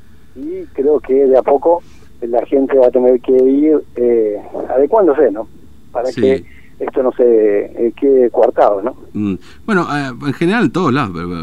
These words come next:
Speaker 2: a Formosetti le gusta salirse a comerse una pizza, este, o el panchito en la plaza, viste, que por supuesto es distinto a, a, a recibirlos en un bar, pero, eh, si hay, como decíamos siempre, lamentablemente,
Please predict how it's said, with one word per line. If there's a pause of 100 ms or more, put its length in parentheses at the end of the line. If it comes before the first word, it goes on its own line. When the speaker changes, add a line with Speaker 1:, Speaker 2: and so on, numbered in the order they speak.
Speaker 2:
a
Formosetti
le
gusta
salirse
a
comerse
una
pizza, (540)
este,
o
el
panchito
en
la
plaza,
viste,
que
por
supuesto
es
distinto
a,
a,
a
recibirlos
en
un
bar,
pero, (480)
eh,
si
hay,
como
decíamos
siempre,
lamentablemente,